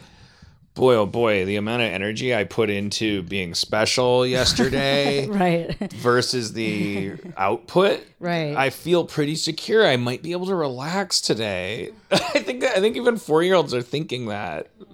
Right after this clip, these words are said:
Speaker 1: They're, they're like, if they're sp-, if they're raised in ancient Sparta, their parents are like,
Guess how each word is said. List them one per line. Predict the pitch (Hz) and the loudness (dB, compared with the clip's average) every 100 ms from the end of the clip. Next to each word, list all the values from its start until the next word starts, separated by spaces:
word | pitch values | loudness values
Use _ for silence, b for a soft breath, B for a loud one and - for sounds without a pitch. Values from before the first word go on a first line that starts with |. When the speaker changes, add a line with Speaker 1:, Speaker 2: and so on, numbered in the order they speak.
| - - | -20 -8
Speaker 1:
They're, | 90 95 117 139 | -6 -4 -2 0
they're | 127 139 | 2 4
like, | 139 139 B B B B B | 4 2 B B B B B
if | - 143 | -2 2
they're | 147 131 | 4 4
sp-, | - - - | 2 -2 -4
if | 147 | 0
they're | 147 139 | 4 4
raised | 139 151 156 | 4 2 0
in | 151 | -2
ancient | 143 139 139 | -2 -4 -4
Sparta, | - - 117 123 135 135 120 | -4 -2 0 2 2 0 0
their | 123 | -2
parents | - 123 127 127 | -2 -2 -2 -2
are | 127 | -4
like, | 117 110 | -4 -6